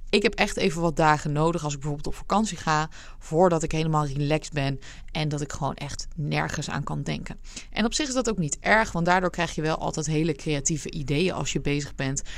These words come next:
Maar af en toe is het ook fijn om gewoon te relaxen.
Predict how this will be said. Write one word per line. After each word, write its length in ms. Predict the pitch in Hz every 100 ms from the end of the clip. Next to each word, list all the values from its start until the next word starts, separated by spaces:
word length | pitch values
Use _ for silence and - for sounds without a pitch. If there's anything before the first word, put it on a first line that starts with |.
| -
Maar 120 | -
af 160 | - 208
en 60 | 208
toe 180 | 196
is 80 | -
het 140 | 156 -
ook 200 | 156 -
fijn 380 | - 139 139 -
om 220 | - 196
gewoon 320 | - 156 147
te 100 | 147
relaxen. 520 | 143 139 131 - -